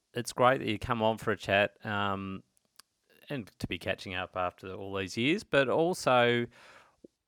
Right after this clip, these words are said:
to hear about your journey a bit with Headlocked. Um, you know, it's a p-, really inspiring story. I, I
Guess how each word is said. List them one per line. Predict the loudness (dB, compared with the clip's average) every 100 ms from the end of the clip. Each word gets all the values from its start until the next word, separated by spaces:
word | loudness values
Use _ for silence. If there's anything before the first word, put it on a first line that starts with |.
| -14
to | -10
hear | -4 -2
about | 2 2
your | 2
journey | 0 0 0 0 -2
a | -4
bit | -6
with | -4 -4
Headlocked. | 0 0 2 0 -2 -10 -4
Um, | -2 -2 -4 -6 _ -20 -20 _ _ _ _ -10
you | -6
know, | -6
it's | -8
a | -14
p-, | -16 _
really | -4 0 2 2
inspiring | 0 6 8 8 6 2
story. | 0 4 6 4 4
I, | 2 0 -4 0
I | 4 4 2